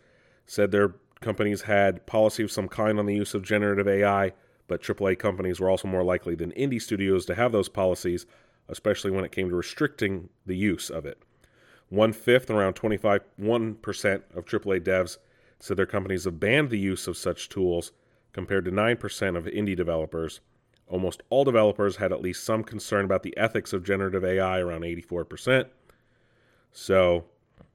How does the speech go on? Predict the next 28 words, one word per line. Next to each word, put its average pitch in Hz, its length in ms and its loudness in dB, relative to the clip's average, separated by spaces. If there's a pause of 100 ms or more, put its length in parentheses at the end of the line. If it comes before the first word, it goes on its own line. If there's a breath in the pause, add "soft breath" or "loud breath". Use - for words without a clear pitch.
(300)
interest 117 460 -2
is 110 180 0
on 113 120 4
the 110 60 4
decline 110 580 2
for 98 800 4
blockchain 120 560 2
technology. 120 720 2 (300 soft breath)
Seventy-seven 113 640 2
percent 110 320 -2
of 104 60 0
developers 101 400 2
saying 104 240 2
their 95 100 -2
studio 98 300 0
had 87 100 -2
no 127 220 8
interest 123 300 -2
in 117 100 2
it. 113 220 0 (480)
Two 135 140 0
percent 110 480 0 (640)
said 104 220 -2
they 101 80 6
were 95 100 4
using 95 320 -2
it 87 140 -8
currently. 98 540 0